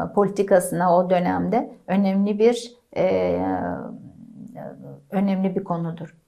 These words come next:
İkinci Balkan Savaşı Ağustos bin dokuz yüz on üç tarihli Bükreş Anlaşması ile bitti. Bu anlaşma ile Bulgaristan Dobruca'yı Romanya'ya, Kavala'yı Yunanistan'a vermiş ve Makedonya'dan ufak bir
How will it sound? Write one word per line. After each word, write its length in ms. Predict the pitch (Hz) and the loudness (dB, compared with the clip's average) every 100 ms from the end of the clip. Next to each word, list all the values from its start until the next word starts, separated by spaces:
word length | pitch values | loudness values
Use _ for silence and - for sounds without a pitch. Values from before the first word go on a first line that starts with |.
| _ _ _ - | _ _ _ -6
İkinci 420 | 226 302 311 320 | 2 4 4 6
Balkan 400 | 294 311 339 330 | 8 6 2 2
Savaşı 460 | 320 262 254 277 | 4 6 6 4
Ağustos 520 | 254 254 247 262 262 247 | 6 4 4 2 4 2
bin 160 | 233 | 4
dokuz 240 | 226 226 226 | 4 2 2
yüz 80 | |
on 160 | 233 233 | 2 2
üç 220 | 226 - | 0 0
tarihli 540 | 196 190 185 185 226 233 | 4 4 4 0 -2 0
Bükreş 380 | 233 220 196 | 2 2 2
Anlaşması 680 | 180 185 170 - 170 - 190 | 0 0 -2 -2 -4 -4 -2
ile 280 | 185 170 170 | 2 2 0
bitti. 280 | 165 254 240 | -4 0 4
Bu 100 | 220 | 4
anlaşma 540 | 214 202 196 196 196 | 4 2 2 0 0
ile 240 | 196 208 | 0 0
Bulgaristan 760 | 202 190 185 180 - 202 220 214 | 0 2 2 2 -2 -2 2 4
Dobruca'yı 760 | 196 196 180 180 180 202 277 - - | 2 2 -4 -2 0 2 0 -4 -4
Romanya'ya, 1000 | 180 196 196 214 214 170 170 175 196 285 - _ - | 2 4 4 4 2 0 0 0 0 -2 -10 _ 2
Kavala'yı 640 | 220 220 220 196 180 233 | 4 8 8 8 4 2
Yunanistan'a 840 | 247 190 190 185 180 - 190 190 175 | 0 0 0 -2 -4 -4 -2 0 2
vermiş 500 | 165 175 226 233 233 | 2 0 -2 -2 0
ve 60 | |
Makedonya'dan 1200 | 214 202 208 214 226 226 185 180 185 220 269 - 220 | 0 0 0 2 4 4 4 2 2 2 -2 -6 -4
ufak 400 | 214 262 247 214 | 2 4 4 2
bir 260 | 254 - | 0 -2